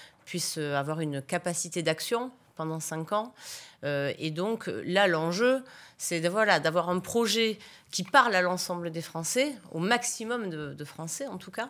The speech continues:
euh, et pouvoir le mettre en œuvre ensuite. Parce que rien ne serait, euh, pire qu'une incapacité à agir dans les cinq ans qui arrivent,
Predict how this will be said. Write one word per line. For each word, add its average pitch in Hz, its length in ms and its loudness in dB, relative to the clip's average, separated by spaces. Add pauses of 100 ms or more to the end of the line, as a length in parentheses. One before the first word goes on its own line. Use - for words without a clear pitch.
(560)
euh, 151 320 0 (100)
et 196 100 -2
pouvoir 202 360 -2
le 190 60 0
mettre 180 260 -2
en 180 80 0
œuvre 175 180 0
ensuite. 202 440 -4 (120)
Parce 151 200 -6
que 175 300 -4
rien 226 280 0
ne 196 160 -2
serait, 170 460 -2
euh, 156 80 0
pire 254 340 0 (520)
qu'une 185 180 0
incapacité 208 680 -2
à 175 100 0
agir 180 400 -2
dans 156 100 -4
les 151 80 -4
cinq 160 240 -8
ans 160 80 -6
qui 156 140 -8
arrivent, 220 340 -2